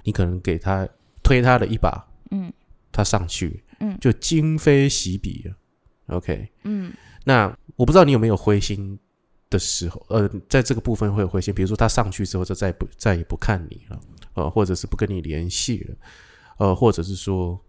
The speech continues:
Speaker 1: 他就远了，或者是有些人就是怎么样努力帮他的，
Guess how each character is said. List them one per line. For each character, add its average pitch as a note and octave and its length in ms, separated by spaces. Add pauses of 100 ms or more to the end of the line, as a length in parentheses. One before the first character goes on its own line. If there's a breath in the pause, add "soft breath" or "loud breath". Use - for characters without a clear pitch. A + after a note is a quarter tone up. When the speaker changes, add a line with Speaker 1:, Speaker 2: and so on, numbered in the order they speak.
(480)
Speaker 1:
他 A2 140
就 A2 160
远 F2+ 320
了， F#2 80
或 C#3 100
者 A#2 80
是 B2 100
有 G2+ 120
些 D3+ 180
人 B2 100
就 A2 140
是 G2+ 320
怎 G#2 260
么 F#2 160 (100)
样 A2 300
努 E2 200
力 G2 340 (160)
帮 B2 160
他 A2 320
的， - 140